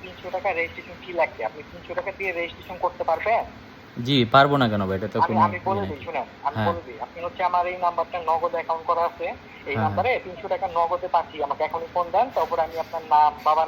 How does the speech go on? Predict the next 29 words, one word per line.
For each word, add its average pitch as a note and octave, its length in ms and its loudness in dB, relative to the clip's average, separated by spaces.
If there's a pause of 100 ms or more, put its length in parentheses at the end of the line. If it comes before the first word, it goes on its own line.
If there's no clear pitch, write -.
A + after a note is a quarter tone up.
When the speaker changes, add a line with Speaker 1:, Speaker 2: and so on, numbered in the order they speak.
Speaker 1:
নাম, C#3+ 300 4
বয়স, C#3+ 580 0
হাইট, C#3+ 320 2
এগুলো D#3 260 -10
জেনে F#3 360 0 (260)
পেপারটা F3+ 340 -2
কমপ্লিট F#3+ 340 -6
করে A3 300 0 (100)
ডায়লগগুলো E3 540 0
দিয়ে G3+ 140 -4
দিই, A#3 180 -2
আর A3+ 80 2
আপনার F#3 200 -2 (220)
জামা F3+ 180 2
কাপড়ের F#3 320 -4
সাইজগুলো E3+ 340 -4
দিয়ে F3+ 120 -2
নিতে, C#3+ 200 -8
ঠিক - 400 -12
আছে? - 180 2 (580)
Speaker 2:
আচ্ছা A2+ 260 2
ভাই, A#2+ 180 6
কি C#3 60 0
WhatsApp C3 340 6
আছে D#3+ 140 2
এই E3 40 4
নাম্বারে? E3+ 340 2 (1800)
Speaker 1:
ভাই, C#3+ 180 4
আমার D3+ 220 4